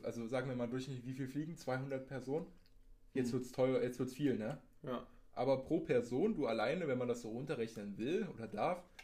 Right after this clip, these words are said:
Speaker 1: dann ist es gar nicht so viel.
Speaker 2: Dann ist es gar nicht so viel. Und dann letztlich liegt die Problematik, wie es so oft ist, gar nicht bei einer Sache,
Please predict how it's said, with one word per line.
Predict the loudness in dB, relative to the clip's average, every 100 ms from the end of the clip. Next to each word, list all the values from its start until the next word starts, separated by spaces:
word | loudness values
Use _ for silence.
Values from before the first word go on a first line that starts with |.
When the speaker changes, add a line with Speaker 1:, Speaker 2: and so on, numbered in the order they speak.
| -10
Speaker 1:
dann | -6 -6
ist | -6 -10
es | -4
gar | -4
nicht | -4
so | -8
viel. | -8 -8 -8 -12 -20 -20 -20 -20 -20 -14
Speaker 2:
Dann | -8 -6
ist | -6 -8
es | -12 -8
gar | -4 -4
nicht | -6
so | -10
viel. | -2 -2 -2 -12 -12 -4
Und | -2 0
dann | -2 -4 -10 0
letztlich | 0 0 0 2 2 0 -18 -20 -20 -20 -20 -20 -8
liegt | -4 -2
die | -2
Problematik, | -2 -4 0 0 2 0 -2 -4
wie | -2
es | -2 -2
so | -2
oft | 4 4 4 -4
ist, | 0 0 -2 -16 -20 -20 -20 -20 -14 -2
gar | 2 2
nicht | 2 0 -2
bei | 0 0 2
einer | 2 4
Sache, | 4 4 0